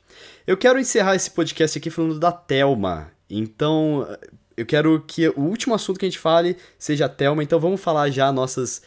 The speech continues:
redes sociais e o que, que vai rolar agora daqui pra frente aqui no podcast Treta na Balada.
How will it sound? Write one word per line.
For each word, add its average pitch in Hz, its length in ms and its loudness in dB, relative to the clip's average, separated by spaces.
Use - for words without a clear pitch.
redes 117 220 -2
sociais 120 640 0
e 120 40 -8
o - 20 -8
que, - 100 -16
que - 80 -10
vai 117 100 0
rolar 104 540 0
agora 107 580 0
daqui - 200 -14
pra 101 140 -2
frente 104 400 -4
aqui 107 200 -2
no 101 100 -4
podcast 92 500 -6
Treta 92 220 -10
na 87 80 -8
Balada. 101 460 -2